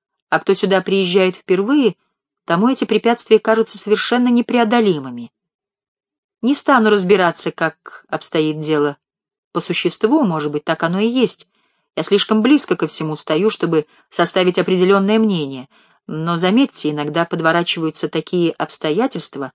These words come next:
которые никак не связаны с общим положением дел. В этих обстоятельствах одним взглядом, одним словом, одним знаком доверия можно достигнуть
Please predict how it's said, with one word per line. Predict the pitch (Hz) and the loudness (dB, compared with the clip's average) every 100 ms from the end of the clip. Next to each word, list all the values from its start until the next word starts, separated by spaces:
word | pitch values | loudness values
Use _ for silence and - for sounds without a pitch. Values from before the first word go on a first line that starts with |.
| _ _ _ _ | _ _ _ _
которые | - 151 151 151 | -10 -4 0 0
никак | 156 - 170 | -2 -4 -4
не | 185 185 | -4 -4
связаны | 214 277 226 165 | 2 2 2 -2
с | - | -2
общим | 160 - 139 | -2 -2 -8
положением | 139 143 135 131 131 | -6 -6 -6 -10 -12
дел. | 127 123 113 _ _ _ _ _ _ - - _ | -10 -12 -12 _ _ _ _ _ _ -20 -20 _
В | 165 | 0
этих | 247 302 254 | 0 2 -2
обстоятельствах | 233 - 226 294 339 294 - 202 196 | -2 0 0 0 -2 -4 -4 -2 -2
одним | 180 214 247 | 0 0 0
взглядом, | 190 180 285 233 185 | 2 2 2 2 2
одним | 185 214 220 | 2 0 0
словом, | - 262 247 196 | 0 2 4 2
одним | 185 208 247 | 2 2 2
знаком | 190 208 240 226 196 | 2 2 2 2 0
доверия | 185 185 285 254 | 0 2 2 2
можно | 208 233 208 | 0 0 0
достигнуть | 202 - 269 254 226 | -2 -2 -2 -2 -2